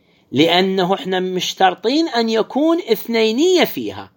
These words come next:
هاي الشرط الأول، كتبتوه؟ الشرط الثاني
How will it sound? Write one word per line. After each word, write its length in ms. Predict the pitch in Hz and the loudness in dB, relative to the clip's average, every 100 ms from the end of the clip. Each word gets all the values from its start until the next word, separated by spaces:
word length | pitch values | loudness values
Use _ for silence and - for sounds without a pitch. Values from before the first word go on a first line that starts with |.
| - | -2
هاي 400 | 190 262 302 320 | 2 4 2 -2
الشرط 440 | 196 - 247 262 277 | -6 -4 -2 -2 0
الأول، 460 | 302 214 156 131 | 0 0 -2 -4
كتبتوه؟ 680 | 123 - 208 214 247 277 320 - _ _ _ _ _ _ _ _ - - 233 | -6 -2 0 -2 -2 -2 -2 -6 _ _ _ _ _ _ _ _ -20 -2 2
الشرط 540 | - - 330 381 - | 2 4 4 4 2
الثاني 880 | 392 - - 330 339 339 359 403 370 | 0 0 0 0 2 0 2 0 -2